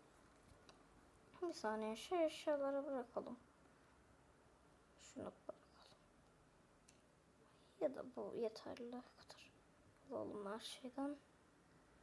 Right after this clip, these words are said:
Bunları da bırakalım. Önemli değil ama kullanılır. Ya da sonraki gün mü gitsek? Ya da kayıt süresi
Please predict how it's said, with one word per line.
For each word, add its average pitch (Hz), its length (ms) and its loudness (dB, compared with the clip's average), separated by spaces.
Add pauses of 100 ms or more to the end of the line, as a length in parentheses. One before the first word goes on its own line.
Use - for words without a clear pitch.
(360)
Bunları 262 500 4
da 208 180 6
bırakalım. 269 840 6 (1200)
Önemli - 460 -4
değil - 280 4
ama - 160 -10 (140)
kullanılır. 269 880 2 (3000)
Ya 262 160 0
da 240 60 2 (720)
sonraki 247 360 2
gün 269 120 4
mü 220 200 4
gitsek? - 320 -4 (800)
Ya 254 140 8
da 220 140 8
kayıt 240 280 6
süresi 233 560 2